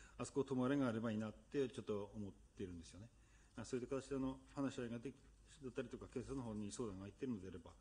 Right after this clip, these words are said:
構わないと思います。それはちょっと、あの、事故がある前の未然という形の対策としては必要な部分ではないかなと思いますので、あの、検討していただきたいなと思います。えーっと、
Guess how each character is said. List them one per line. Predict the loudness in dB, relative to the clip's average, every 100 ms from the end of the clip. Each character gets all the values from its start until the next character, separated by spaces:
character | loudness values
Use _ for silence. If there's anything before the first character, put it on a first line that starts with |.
| -18 -18 -2
構 | 0 0
わ |
な | -2 -6
い |
と | -8
思 | -8
い |
ま | -8
す。 | -2
そ |
れ | -2
は | 0
ち |
ょ | 0
っ |
と、 | 0 0 -8 -18 -18 -18 -10 -6 -4 -2
あ | 0
の、 | 0
事 | 0 0
故 | 4
が | 2 2 -8 -14 -18 -2 4
あ |
る | 6
前 | 8 8
の |
未 | 8 6
然 | 2 0
と | 0
い |
う |
形 | 0 -2 -4
の |
対 | -4 -6
策 | -6 -12
と | -12
し | -2
て | 0
は | 0 -6 -16 -8
必 | -4
要 | -2
な |
部 | -4 -2
分 | 0
で | 2
は |
な | 0
い | -2
か | -2
な |
と | -4
思 | -6
い | -6
ま | -6
す | -6
の |
で、 | -6 -8 -18 -16 -14 -12 -6
あ |
の、 | -2
検 | 0 -2
討 | -2
し | -4
て | -8 -10 -12 -8
い |
た | -6
だ | -6 -8
き |
た | -6
い | -6
な | -6
と | -6
思 | -8
い | -8
ま | -10
す。 | -14 -16 -20 -20 -14 -14 -14 -20 -20 -6
え | 2 4 4 2
ー |
っ | -2 -6
と、 | 0 2 2 2 0 0 -2 -4